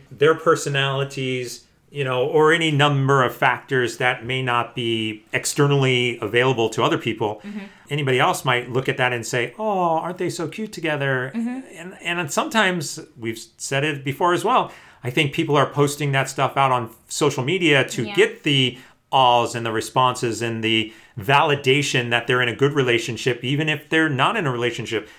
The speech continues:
Speaker 1: So I do often think that if you're posting about your relationship on Facebook in a relationship status and posting a whole bunch of pictures together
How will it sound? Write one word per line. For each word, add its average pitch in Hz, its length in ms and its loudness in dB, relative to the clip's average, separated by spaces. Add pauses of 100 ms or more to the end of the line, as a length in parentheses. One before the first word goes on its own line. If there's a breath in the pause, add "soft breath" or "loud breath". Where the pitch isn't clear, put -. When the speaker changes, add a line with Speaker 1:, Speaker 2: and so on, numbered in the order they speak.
(100)
Speaker 1:
So 147 500 2
I 165 220 2
do 170 340 2
often 120 400 0
think 110 340 -4 (220 loud breath)
that 117 320 -4 (100)
if 123 320 0
you're 180 220 2
posting 156 640 0
about 135 380 0
your 147 100 0
relationship 139 800 0
on 143 180 -2
Facebook 131 520 -2
in 123 80 -2
a 120 40 -4
relationship 135 600 -2
status 127 420 0
and 113 120 -10
posting 135 320 -2
a - 20 -8
whole 143 140 -2
bunch 147 180 -2
of 143 100 -4
pictures 139 380 -4
together 131 580 0